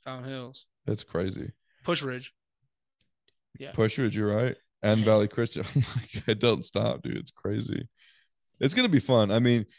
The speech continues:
Speaker 2: if you wanna talk about Gilbert Christian, obviously they're gonna be a playoff squad. When they make it into the playoffs,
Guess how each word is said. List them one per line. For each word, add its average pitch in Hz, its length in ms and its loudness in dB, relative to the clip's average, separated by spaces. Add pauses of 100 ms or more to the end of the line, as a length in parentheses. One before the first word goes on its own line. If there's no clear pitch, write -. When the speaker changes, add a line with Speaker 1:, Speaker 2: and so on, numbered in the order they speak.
(200)
Speaker 2:
if 120 160 2
you 147 120 0
wanna 180 180 2
talk 139 260 4
about 110 240 2
Gilbert 113 300 -2
Christian, 104 380 -4
obviously 107 440 0
they're 104 100 0
gonna 104 140 -2
be 98 120 0
a 107 60 0
playoff 87 300 2
squad. 82 380 -4 (720)
When 107 120 0
they 113 80 6
make 139 260 6
it 160 60 2
into 135 160 -2
the 110 80 -8
playoffs, 92 640 0